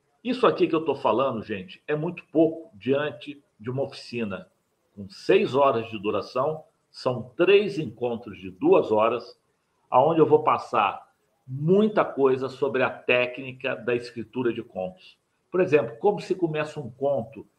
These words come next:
de forma a capturar o seu leitor?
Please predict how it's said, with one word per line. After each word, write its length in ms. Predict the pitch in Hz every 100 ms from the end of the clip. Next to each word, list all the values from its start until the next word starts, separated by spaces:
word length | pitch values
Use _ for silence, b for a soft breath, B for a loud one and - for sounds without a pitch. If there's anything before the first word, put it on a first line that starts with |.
| _ _
de 140 | 120
forma 640 | 123 - 135 135 131 127 127
a 60 | 123
capturar 680 | - 165 - 131 123 127 123
o 40 |
seu 180 | - 110
leitor? 480 | 101 92 95 90